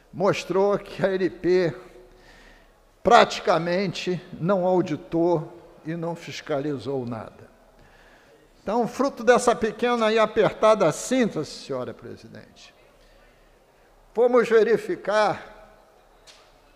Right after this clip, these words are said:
o quantum nós temos de demandas financeiras para correr atrás nos próximos nove anos.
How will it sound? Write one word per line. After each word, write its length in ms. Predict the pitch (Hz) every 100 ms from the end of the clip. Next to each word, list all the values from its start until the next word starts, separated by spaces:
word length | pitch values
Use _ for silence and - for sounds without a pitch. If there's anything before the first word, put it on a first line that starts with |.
| -
o 120 | 196
quantum 800 | - 285 294 233 - 262 170 110 - - - - _ _ _ _ _ _ -
nós 300 | 185 214 -
temos 320 | 220 220 196
de 120 | 208
demandas 1040 | 214 208 170 254 233 165 131 110 - - - _ _ _ _
financeiras 1200 | - 208 202 170 135 - 220 208 135 113 - - - - _ - _ _ _
para 180 | - 196
correr 380 | 196 202 170 202
atrás 760 | 143 - 208 208 170 - - - - - _ _ - _ _
nos 240 | 190 214 -
próximos 800 | 185 190 185 - 190 190 165
nove 420 | 170 170 170 156 170
anos. 560 | 143 107 104 - -